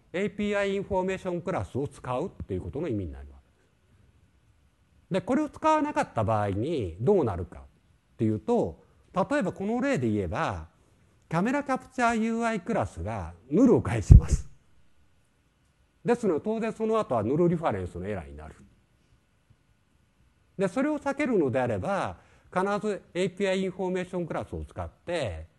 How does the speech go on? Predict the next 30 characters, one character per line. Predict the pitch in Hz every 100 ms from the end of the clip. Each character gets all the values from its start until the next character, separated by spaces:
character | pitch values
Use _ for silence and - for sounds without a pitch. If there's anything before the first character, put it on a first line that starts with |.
| _ -
使 | - 214
い | 208
た | 202
い | 196
エ | 196
ー | 196 196
ピ | 190
ー | 196
ア |
イ | 139
が | 107
サ | 101 110
ポ | - 185
ー |
ト | 180
し | 180 -
て |
い | 185
る | 185
か | 95
ど | 90 87
う |
か | - 98
を | 156
確 | 127 110
認 | 165 175 170
を |
す | 170
る |
っ | 165